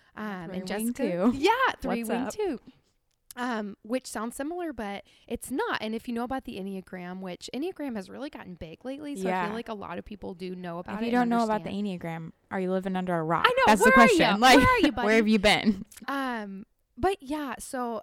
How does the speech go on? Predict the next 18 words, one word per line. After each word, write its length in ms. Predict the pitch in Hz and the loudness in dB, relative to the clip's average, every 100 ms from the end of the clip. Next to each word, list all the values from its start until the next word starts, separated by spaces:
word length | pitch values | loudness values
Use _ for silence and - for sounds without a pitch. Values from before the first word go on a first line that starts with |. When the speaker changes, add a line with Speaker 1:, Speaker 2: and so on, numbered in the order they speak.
| - | -8
Speaker 1:
as 200 | 254 254 | -6 -6
a 80 | 240 | -8
two, 680 | - 427 403 285 214 214 - | -8 -4 -2 0 -2 -4 -10
um, 520 | 214 202 - - - _ _ _ _ | -14 -12 -14 -16 -18 _ _ _ _
I 40 | 247 | -12
mean, 100 | 247 | -10
I 80 | |
guess 160 | 233 320 | -10 -12
this 180 | 285 220 | -12 -14
is 140 | 190 | -14
really 220 | 196 190 | -12 -12
kind 200 | - 180 | -12 -12
of 80 | 170 | -12
off 200 | 170 165 | -14 -16
topic 360 | - 196 185 - | -16 -14 -12 -12
right 160 | 190 - | -14 -14
now. 180 | - | -8
<laughs> 60 | - | -8